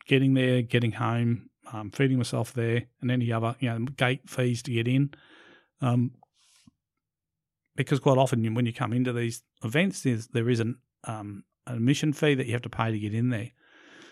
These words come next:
So these are things, like I said, to think about, A, firstly, your structure, how you're gonna kind of structure it, how you're gonna manage it,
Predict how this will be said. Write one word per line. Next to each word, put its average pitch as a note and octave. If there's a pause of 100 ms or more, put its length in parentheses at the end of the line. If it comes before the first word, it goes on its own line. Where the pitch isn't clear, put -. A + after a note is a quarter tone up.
So C#3+
these A3
are E3+
things, D#3+
like C3+
I B2+
said, B2
to A#2+ (540)
think C#3+
about, A#2 (120)
A, A2 (420)
firstly, C#3+
your G2+
structure, C#3+ (240)
how A#2+
you're B2
gonna A2
kind G#2
of G2
structure A#2+
it, - (400)
how C3
you're F3
gonna C#3
manage A#2+
it, A3